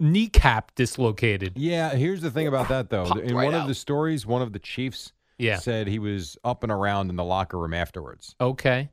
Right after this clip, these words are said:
Speaker 2: and said, "I'm good, we'll be good." So
Speaker 1: Hmm.
Speaker 2: hopefully, if he misses a game, it's no more than one, and he's okay. I know
Speaker 1: Did
Speaker 2: he's gonna be test-, uh, have tests done, but
Speaker 1: Then I had to Google, who's the
Speaker 2: Nope.
Speaker 1: Chiefs' backup quarterback?
Speaker 2: Yeah, I thought, well, I actually didn't know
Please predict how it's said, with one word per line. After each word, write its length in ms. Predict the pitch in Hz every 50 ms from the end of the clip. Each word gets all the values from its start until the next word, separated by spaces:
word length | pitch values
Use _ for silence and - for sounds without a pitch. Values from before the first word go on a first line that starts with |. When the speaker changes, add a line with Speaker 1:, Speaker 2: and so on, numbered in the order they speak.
| _ _ -
Speaker 2:
and 180 | 101 95 90 -
said, 220 | - 104 98 95
"I'm 260 | - 104 107 110 110 101
good, 200 | 101 104 101 92
we'll 140 | 95 98
be 140 | 87 90 92
good." 280 | 78 85 76 67 60 - _
So 440 | _ - - 117 113 113 110 113 98 113
Speaker 1:
Hmm. 100 | 110 104
Speaker 2:
hopefully, 880 | 98 92 156 170 175 135 - - 151 147 123 113 110 107 104 95 82 - _ _ -
if 120 | 110 -
he 80 | - 117
misses 340 | 113 127 127 - - 123 104
a 60 | 104
game, 260 | 87 104 110 110 104
it's 140 | 92 - -
no 120 | 104 101
more 180 | 101 95 92 90
than 160 | 73 73 71
one, 260 | 71 71 64 62 67 - _ _ _ _ _ _ _ -
and 100 | 101 101
he's 120 | 98 90 87
okay. 440 | 90 85 - - 90 76 65 71 73
I 40 | 85 110
know 80 | 123
Speaker 1:
Did 40 | 127
Speaker 2:
he's 100 | 127 113
gonna 140 | 104 120 107
be 80 | 87 82
test-, 420 | 73 98 95 87 82 - - -
uh, 200 | 104 95 90 85
have 160 | 80 87 85
tests 380 | - - 98 90 - - - -
done, 240 | - 78 69 65 60 52
but 140 | - - _ _ _ _ -
Speaker 1:
Then 160 | 151 151 156
I 60 | 156 143
had 100 | 143 135
to 80 | 131
Google, 420 | 127 131 143 139 123 123 113 107 98
who's 640 | - - - - - 151 151 151 147 151 139 120
the 120 | - 120 131
Speaker 2:
Nope. 100 | 135 143
Speaker 1:
Chiefs' 340 | - - 143 139 120 - -
backup 440 | - 139 131 127 - - - - -
quarterback? 640 | - 110 107 98 92 87 92 92 92 - _ - _ _ _ _ _ _ _ _ -
Speaker 2:
Yeah, 360 | 98 104 113 135 147 135 101
I 120 | 95 110 123
thought, 380 | 107 147 135 117 107 104 - - - _ _ _ _ _ _ _ _ -
well, 60 | 90
I 40 | 90
actually 180 | 82 - 87 78
didn't 100 | 73 76
know 240 | 76 76 69 67 67